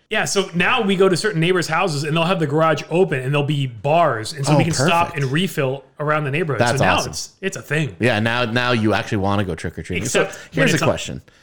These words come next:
Speaker 2: Go ahead. Sorry, what
Speaker 1: I was
Speaker 2: were you
Speaker 1: gonna say,
Speaker 2: saying?
Speaker 1: except when Halloween falls, like, on a Tuesday, Wednesday,
Speaker 2: <laughs>
Speaker 1: Thursday night kind of thing. But
Speaker 2: Yeah, that's true.
Speaker 1: Yeah.
Speaker 2: Uh, so here's a question for you. Do you dress up?
Speaker 1: It depends.
Speaker 2: Okay.
Speaker 1: I have dressed up. I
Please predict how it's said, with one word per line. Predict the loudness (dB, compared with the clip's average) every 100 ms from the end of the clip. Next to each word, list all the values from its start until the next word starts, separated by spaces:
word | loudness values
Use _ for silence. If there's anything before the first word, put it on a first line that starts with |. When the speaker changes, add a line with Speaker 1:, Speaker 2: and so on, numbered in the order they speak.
| _ 0
Speaker 2:
Go | 2
ahead. | 2 2
Sorry, | 0 0
what | 0
Speaker 1:
I |
was | 0
Speaker 2:
were |
you |
Speaker 1:
gonna | 2
say, |
Speaker 2:
saying? | 0
Speaker 1:
except | -2 -2
when | -2
Halloween | 0 0 2 0
falls, | 0 0 0 -2
like, | -4
on | -4
a | -6 -8 -10
Tuesday, | -4 0 2 2
Wednesday, | 2 2 0
Speaker 2:
<laughs> |
Speaker 1:
Thursday | 0 0 0 0
night | 0 -2 -2
kind | -4
of | -2
thing. | -4 -4
But | -4 0
Speaker 2:
Yeah, | 2 2
that's | 0 -2 -2
true. | -12 -14 _ -16
Speaker 1:
Yeah. | -14 -14 _ 0
Speaker 2:
Uh, | 2 2
so | 0
here's | 2 2 2
a |
question | 0 -2 -4
for | -4 -6
you. | -6 -8
Do | -14 -6 -2 0
you | 0 0
dress | 0 -2 -2 -6
up? | -10 -12 -20 _ _ _ -10
Speaker 1:
It | -6
depends. | -6 -4 -6 -6 -10 -12 _ _
Speaker 2:
Okay. | -2 -2
Speaker 1:
I |
have | -2 -4 -2 -2 -2
dressed | 0 0 0 0
up. | 0 -4 -20 _ _ -8
I | -2 -2 -2